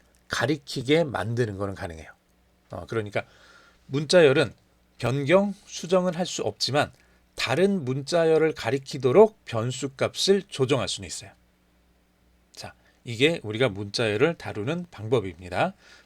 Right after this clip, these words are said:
문자열을 변경하려고 그러지 말고 헬로 월드에서 헬로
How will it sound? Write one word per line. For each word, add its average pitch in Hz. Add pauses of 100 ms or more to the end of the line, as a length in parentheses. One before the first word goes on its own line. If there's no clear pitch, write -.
문자열을 131
변경하려고 113
그러지 98
말고 104
헬로 175
월드에서 113 (360)
헬로 170